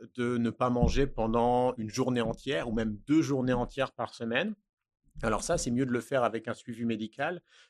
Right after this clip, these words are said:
mais c'est super efficace pour perdre du poids, se débarrasser d'un diabète de type deux,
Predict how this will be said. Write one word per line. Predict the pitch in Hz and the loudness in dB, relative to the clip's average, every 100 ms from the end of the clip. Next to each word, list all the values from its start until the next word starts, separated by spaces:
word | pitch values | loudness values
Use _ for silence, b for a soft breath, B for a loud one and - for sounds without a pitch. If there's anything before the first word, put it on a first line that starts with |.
| _ | _
mais | 110 | -6
c'est | - | -4
super | 110 - 170 160 139 | -4 -6 -4 0 0
efficace | 127 120 139 143 143 | 0 -4 -4 -4 -4
pour | - 101 _ | -10 -18 _
perdre | 147 131 131 | 0 2 0
du | 123 | -2
poids, | - 127 131 | 0 2 2
se | 117 | 0
débarrasser | 104 110 117 117 127 | -6 -2 0 0 -2
d'un | 117 | -8
diabète | 104 110 110 107 | -4 -4 -4 -6
de | 110 | -8
type | - 110 101 | -10 -14 -4
deux, | 120 185 | -2 -2